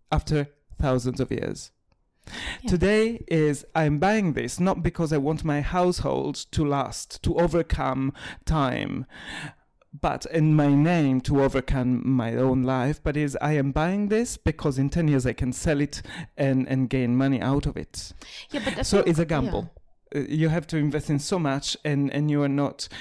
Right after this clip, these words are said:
Speaker 1: and if you, and if you have a bad, um, a, mm, a bad counselor <laughs> that gives you bad suggestions, you end up buying crap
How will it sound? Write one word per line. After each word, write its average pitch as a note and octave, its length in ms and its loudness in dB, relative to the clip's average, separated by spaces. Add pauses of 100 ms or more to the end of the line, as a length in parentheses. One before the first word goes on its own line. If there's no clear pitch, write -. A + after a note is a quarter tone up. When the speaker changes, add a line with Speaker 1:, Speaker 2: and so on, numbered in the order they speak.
Speaker 1:
and C#3+ 100 0
if C#3+ 140 -2
you, C#3+ 100 -4 (160)
and G2+ 640 -6
if C#3 160 -2
you D3+ 100 2
have C#3 180 -4
a C3+ 60 -2
bad, B2 360 -2 (400)
um, A#2+ 560 -4
a, B2+ 100 -4 (200)
mm, A2 920 -6
a B2 40 -10
bad B2+ 220 -4
counselor C#3+ 540 -2
<laughs> E3+ 520 0
that C3+ 160 -2
gives C3 240 0
you B2+ 320 0 (240)
bad C3 120 -2
suggestions, C3+ 720 -2
you B2+ 100 2
end B2 160 0
up A2+ 220 -2
buying A2+ 240 -4
crap - 400 -4